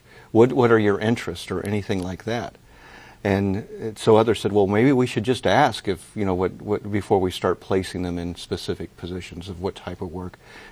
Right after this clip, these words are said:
And we've taken that a step further by doing a vocational assessment on them, uh, that will help them identify things too. But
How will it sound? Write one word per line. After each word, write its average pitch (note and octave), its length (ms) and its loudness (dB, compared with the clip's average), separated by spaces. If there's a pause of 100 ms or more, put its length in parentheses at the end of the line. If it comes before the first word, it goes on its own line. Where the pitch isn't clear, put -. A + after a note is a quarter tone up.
And G#2 120 0
we've G#2+ 120 0
taken G#2 300 2
that G2 160 2
a F2 60 -6
step G2 260 -2
further F#2 340 0
by F2 200 -4
doing F2 480 -4
a F#2 100 -6
vocational F2 680 -2
assessment E2+ 600 -8
on F2 220 -6
them, E2 240 -12 (500)
uh, F2+ 220 -4
that F2+ 240 -4
will F2+ 140 -4
help G2 320 2
them A#2+ 220 4
identify F2+ 540 -4
things - 320 -18
too. G#2 180 -8
But - 160 -10